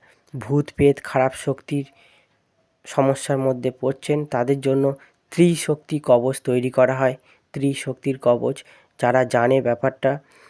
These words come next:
তারা অবশ্যই জানতে পারবে, ত্রিশক্তির কবচ করা হয়। এছাড়া পড়াশোনার ক্ষেত্রে বা বিদ্যা বুদ্ধি ব্যবসার ক্ষেত্রে,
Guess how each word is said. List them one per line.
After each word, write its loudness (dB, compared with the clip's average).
তারা 4
অবশ্যই -2
জানতে 0
পারবে, 0
ত্রিশক্তির -8
কবচ 0
করা 0
হয়। -6
এছাড়া 2
পড়াশোনার 2
ক্ষেত্রে -2
বা 4
বিদ্যা -2
বুদ্ধি -4
ব্যবসার 0
ক্ষেত্রে, -2